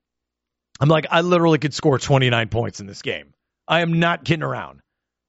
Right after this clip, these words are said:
I could get out there and drop twenty-nine, thirty points in this basketball game. That's how bad it is." You're like, "How bad was it, Mark?" One team scored two hundred points in this game.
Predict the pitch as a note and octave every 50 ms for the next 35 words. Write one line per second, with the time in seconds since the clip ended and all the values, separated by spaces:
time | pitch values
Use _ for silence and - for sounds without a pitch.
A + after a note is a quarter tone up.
0 | _ _ D#3 D#3+ F3 F#3+ G3+ F#3 - G#3 F#3+ E3 G#3 G#3 G3+ G3 F3 D3+ - -
1 | E3 D#3 C#3+ C#3 C3 B2+ A#2 - _ _ _ _ _ E3 E3 D3 C3 E3+ E3+ D#3
2 | - - - F3 F#3+ F#3+ F#3+ F#3 F#3 F3+ F3 E3+ D#3 - - E3+ E3 D3 C#3 C3+
3 | - D3 C#3+ C3+ A#2+ - - C3 C3 A#2 - D3+ C#3 A#2+ - - A2 G#2 F#2+ F#2
4 | F2+ D#2 C#2+ _ _ _ _ _ _ - D#3 F#3 F#3 - F3+ F3+ D3+ D#3+ D3+ B2
5 | G#2+ E2+ E2+ C2+ B1 - - - _ _ _ _ _ _ - A#2+ G2 F2 - C3
6 | C#3 B2 E3+ G3 B3 C4 C4+ B3+ D#3+ C#3+ D3 C3+ C3 A#2+ A#2+ A#2+ - - _ _
7 | _ _ _ _ - B2 D#3+ A3 C#4 D#4+ B3 - B3+ B3+ B3+ B3 G#3 - - -
8 | G#3 G3 G3 G3 G3 E3 - - - - A#3+ B3 A#3+ A#3+ A#3+ B3 A#3 A3 - _
9 | - - G3 G#3+ G#3+ G3 F#3+ G3+ G3 F#3+ E3 - - F3+ F#3+ F#3+ F3+ E3+ D3+ B2+
10 | A2+ - - - - - - _ _ _ _ _ _ _ _ _ _ _ _ _
11 | _ _ - F#3+ G#3+ G#3+ G#3 G3+ G3+ F#3 D3+ D#3 F3 F#3 F3 D#3 B2 G2+